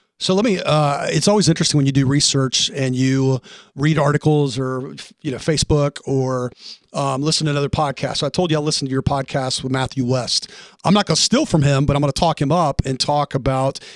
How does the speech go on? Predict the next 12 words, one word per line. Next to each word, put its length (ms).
he 180
made 160
a 40
comment 380
to 60
you 80
on 80
that 140
podcast, 580
and 60
I'm 60
curious 600